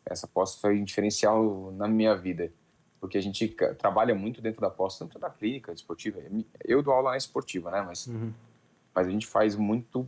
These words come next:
Speaker 1: é, de trazer a teoria aliado com a prática pra que as pessoas consigam já começar a aplicar aquilo no, no dia a dia delas, seja dentro do consultório, seja com elas, seja com, né, pacientes, amigos, colegas, parentes,
Speaker 2: Sim.
Speaker 1: é, e tentar aí fazer diferença na vida das pessoas.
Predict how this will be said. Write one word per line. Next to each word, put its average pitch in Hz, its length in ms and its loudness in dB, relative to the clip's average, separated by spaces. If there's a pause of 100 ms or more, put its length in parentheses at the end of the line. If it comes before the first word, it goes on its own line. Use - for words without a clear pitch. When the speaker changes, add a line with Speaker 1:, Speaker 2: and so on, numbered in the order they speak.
(400)
Speaker 1:
é, 85 520 0
de 85 200 -6
trazer 113 300 4
a 113 40 2
teoria 117 500 6
aliado 113 320 4
com - 100 0
a - 20 -4
prática 113 480 0
pra 110 160 -8
que 110 80 -10
as 113 60 -10
pessoas 113 300 -12
consigam 110 360 -4
já 135 200 -4
começar 143 320 -6
a - 20 0
aplicar 120 320 2
aquilo 113 260 -2
no, 104 140 -8 (220)
no 104 80 0
dia 98 140 2
a 92 40 0
dia 90 180 0
delas, 82 300 2
seja 101 260 2
dentro 95 180 0
do - 20 -20
consultório, 101 440 0
seja 87 200 -6
com 87 180 -6
elas, 92 280 2
seja 87 280 -4
com, 92 180 -4 (560)
né, 98 240 4
pacientes, 95 720 -4
amigos, 92 460 0
colegas, 92 520 4
parentes, 98 760 -2 (380)
Speaker 2:
Sim. - 260 -6
Speaker 1:
é, 80 120 0
e 85 60 -6 (240)
tentar 95 460 0
aí 95 100 0
fazer 92 280 0
diferença 87 360 -4
na 92 80 -2
vida 85 160 -4
das 82 160 -4
pessoas. - 540 -6